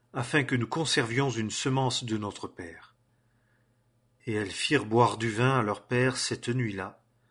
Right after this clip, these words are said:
Et l'aîné vint et coucha avec son père, et il ne s'aperçut ni quand elle se coucha, ni quand elle se leva. Et il arriva le lendemain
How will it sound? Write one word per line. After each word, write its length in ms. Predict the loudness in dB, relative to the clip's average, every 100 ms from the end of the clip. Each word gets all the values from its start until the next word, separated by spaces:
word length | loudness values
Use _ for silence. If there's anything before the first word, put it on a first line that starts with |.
| _ _ _ _ _
Et 100 | 2
l'aîné 320 | 6 6 6
vint 360 | 4 2 -2 -4 -10
et 140 | -12 -10
coucha 360 | -4 0 2
avec 220 | 2 0
son 180 | -6 -10
père, 520 | -8 -6 -4 -6 -12 _ _ _ _ -20 _ _ 2
et 100 | 4
il 120 | 4
ne 80 | 2
s'aperçut 640 | 2 0 2 0 0 -6
ni 260 | -2 -2 -2
quand 180 | 2 2
elle 80 | 2
se 160 | -2
coucha, 560 | -4 -4 -6 -6 -8 -12 _ _ _ _
ni 360 | -8 0 0 2
quand 200 | 4 4
elle 80 | 2
se 180 | -2
leva. 380 | -6 -8 -12 -18 _ _ _ _ _ _ _ _ _ _ _ _ -12
Et 140 | -8
il 100 | -6
arriva 360 | -4 0 2 4
le 120 | 2
lendemain 500 | 0 -2 0 0